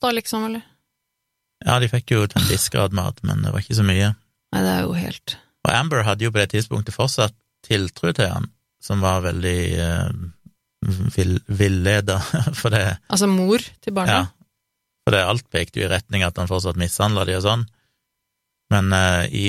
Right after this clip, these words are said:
Speaker 2: april tjue fjorten så rapporterte en lærer et blåmerke i form av en hånd på et av, en av ungene, og den ungen som hadde blitt, eh, tatt eller grabbed og dratt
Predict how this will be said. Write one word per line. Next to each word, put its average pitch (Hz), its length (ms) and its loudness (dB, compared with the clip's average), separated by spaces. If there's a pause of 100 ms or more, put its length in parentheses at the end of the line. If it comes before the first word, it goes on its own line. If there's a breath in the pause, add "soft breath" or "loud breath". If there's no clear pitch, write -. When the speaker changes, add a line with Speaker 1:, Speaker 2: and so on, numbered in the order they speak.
Speaker 2:
april 107 480 0
tjue 101 240 0
fjorten 113 540 -2 (260)
så 104 240 2
rapporterte 98 560 0
en 98 160 0
lærer 98 560 0
et 101 240 -6
blåmerke 98 840 -2
i - 20 -2
form 98 320 -2
av 92 80 -4
en 90 140 -2
hånd 101 500 0
på 98 140 2
et - 180 -6
av, 101 160 -2
en 104 240 0
av 98 80 0
ungene, 120 320 0 (800 soft breath)
og 98 320 4
den 90 160 2
ungen 92 240 0
som 92 160 0
hadde 90 220 0
blitt, - 340 -4
eh, 87 300 -2 (680)
tatt - 300 -2
eller 90 160 -2
grabbed 95 540 -2 (260)
og 101 240 -2
dratt 98 320 0